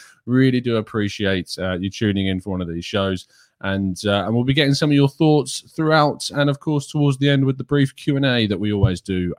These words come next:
as well. Without further ado, let's kick off with today's first story, which revolves around Matteo Guendouzi. Um, small update upon what was going on yesterday. Guendouzi's deal to Marseille is progressing,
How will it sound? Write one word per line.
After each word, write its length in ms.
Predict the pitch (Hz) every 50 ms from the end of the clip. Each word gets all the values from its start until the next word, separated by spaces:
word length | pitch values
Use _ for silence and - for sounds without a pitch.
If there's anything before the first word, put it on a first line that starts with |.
| - 92
as 360 | 87 85 82 82 82 - - _
well. 380 | 85 87 92 92 90 85 85 80
Without 240 | 110 120 127 120
further 240 | - 175 165 151 135
ado, 200 | 123 117 113 107 - - - - - - _ -
let's 180 | 135 127 127
kick 260 | - - 143 127 - 127
off 180 | 113 107 - -
with 300 | - 110 113 110 104 92
today's 500 | - - 104 101 101 98 98 95 92 - -
first 540 | - - - 113 104 101 95 95 - - -
story, 440 | - - - 117 110 107 104 104 104
which 220 | 104 110 104 -
revolves 440 | 107 101 113 113 113 110 110 98 - -
around 400 | 107 104 104 104 104 104 92 - 101
Matteo 480 | 95 - - - 107 104 104 104 104
Guendouzi. 680 | 98 107 104 101 101 90 113 117 120 117 101 104 98 87 - - - - - - - _ -
Um, 500 | 113 117 117 117 117 117 117 117 120 - -
small 540 | - - - - - - 196 208 208 202 196
update 420 | 190 190 - 185 160 160 156 135 -
upon 340 | 135 135 - 151 139 135 135
what 180 | 143 131 -
was 100 | 127 120
going 380 | - - 123 113 107 104 101 95
on 240 | 87 82 85 87 95
yesterday. 680 | 110 113 101 - - - 107 95 104 101 101 101 101
Guendouzi's 580 | - 98 92 92 95 107 107 101 92 101 92 -
deal 180 | - 101 98
to 140 | 92 - -
Marseille 480 | 98 95 95 92 - - 104 98 98 98
is 120 | 92 90
progressing, 720 | - - 98 87 101 101 95 92 - - 101 98 95 92